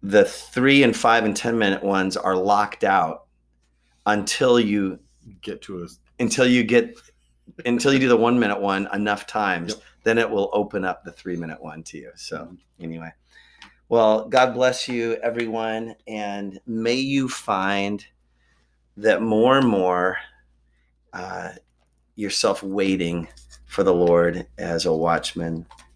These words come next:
Speaker 1: waits for the morning. And also, just, uh, as a closing thought too, I wanna go back to that passage.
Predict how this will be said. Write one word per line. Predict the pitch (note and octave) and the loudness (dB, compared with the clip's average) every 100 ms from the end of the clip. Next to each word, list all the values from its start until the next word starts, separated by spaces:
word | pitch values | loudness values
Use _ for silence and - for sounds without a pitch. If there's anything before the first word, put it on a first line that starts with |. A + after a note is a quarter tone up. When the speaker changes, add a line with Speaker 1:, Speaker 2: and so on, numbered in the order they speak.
| - | -10
Speaker 1:
waits | F2 E2+ - | -4 -4 -4
for | - | -6
the | F2+ | -4
morning. | F2 E2 E2+ E2 E2 - - - _ _ - | -2 -2 -2 -2 -4 -8 -20 -20 _ _ -4
And | A2 G2 F#2+ F#2 F2 - _ _ _ _ _ _ _ _ | 0 4 4 2 0 -12 _ _ _ _ _ _ _ _
also, | A2 A#2 - G#2 F#2+ F2+ E2 _ _ _ _ _ _ _ | 2 2 4 4 4 4 0 _ _ _ _ _ _ _
just, | - - C3+ - | -8 -4 -2 0
uh, | A#2 G2 F#2+ F2 | 2 4 2 0
as | F#2+ | -4
a | F#2+ | -6
closing | - - G2+ F#2+ F2 | -6 -4 -4 -4 -6
thought | - F2 E2+ | -4 -4 -4
too, | - F2+ E2+ | -10 -8 -6
I | |
wanna | E2+ E2 | -6 -8
go | D#2+ | -10
back | D#2 D#2 D2+ - | -8 -8 -8 -10
to | E2 | -10
that | D#2 - | -8 -6
passage. | D#2 D#2 - D2 - - | -6 -4 -6 -8 -10 -12